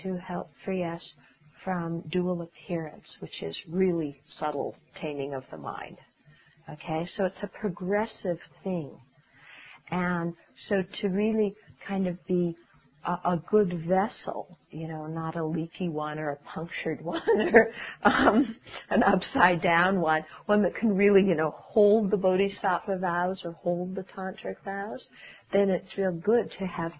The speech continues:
trained in the pratimoksha vows, um, beforehand. Okay, because they're much easier to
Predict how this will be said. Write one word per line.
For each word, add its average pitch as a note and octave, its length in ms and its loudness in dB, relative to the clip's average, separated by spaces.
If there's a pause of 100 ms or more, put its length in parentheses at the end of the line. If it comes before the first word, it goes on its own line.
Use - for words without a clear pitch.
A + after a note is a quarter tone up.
(160)
trained F3 320 0
in F3+ 220 -2
the F3+ 100 -4 (100)
pratimoksha E3 840 -4
vows, C#3+ 360 -12 (640)
um, D#3 500 -6 (420)
beforehand. F3 760 0 (1000)
Okay, D#3+ 240 -6
because F3+ 360 -4
they're F3+ 160 2
much E3+ 260 0 (100)
easier F3 400 -4
to E3 80 -12